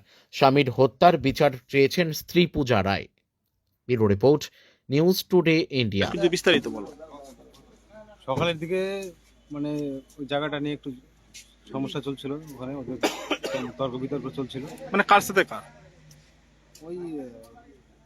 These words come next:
Speaker 3: অধীর রায়, কমল রায়।
Speaker 2: আচ্ছা।
Speaker 3: অধীর রায়ের ছে-, ছেলেরা ছিল, কমল রায়ের ছেলেরা ছিল। এটা খবর পাওয়ার পরে আমাকে ডাকলো। আহ, আমি এবং আমাদের বংশের দুজন,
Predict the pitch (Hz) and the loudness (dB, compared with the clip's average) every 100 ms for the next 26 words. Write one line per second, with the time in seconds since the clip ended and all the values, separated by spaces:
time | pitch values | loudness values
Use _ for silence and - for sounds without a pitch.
0 | _ _ _ 127 131 135 143 143 - _ | _ _ _ -12 -8 -6 -6 -8 -10 _
1 | _ _ _ - 135 135 127 135 _ _ | _ _ _ -12 -8 -6 -8 -12 _ _
2 | _ 139 - - - - - - 120 113 | _ -20 -18 -18 -20 -20 -20 -20 -16 -14
3 | 123 131 131 120 135 - - - - - | -10 -6 -6 -8 -18 -20 -20 -20 -18 -12
4 | 135 127 120 120 139 143 120 117 117 - | -10 -8 -10 -14 -20 -18 -16 -14 -16 -18
5 | 120 117 113 117 147 _ _ - - _ | -18 -18 -20 -20 -20 _ _ -20 -20 _
6 | _ - 120 123 123 123 110 123 127 127 | _ -20 -16 -12 -12 -12 -16 -12 -12 -8
7 | 127 123 131 127 123 120 _ _ - 151 | -8 -8 -12 -12 -14 -18 _ _ -20 -4
8 | 123 127 127 127 120 139 131 120 - - | -4 -4 -12 -14 -4 -4 -4 -10 -14 -20
9 | - - 277 269 - - - _ 120 120 | -20 -20 -20 -20 -20 -20 -20 _ -14 -10
10 | 127 127 127 123 123 120 - - _ _ | -6 -6 -6 -8 -10 -14 -18 -20 _ _
11 | _ _ _ 120 123 120 123 127 - 117 | _ _ _ -16 -14 -10 -10 -10 -12 -16
12 | 120 120 | -14 -14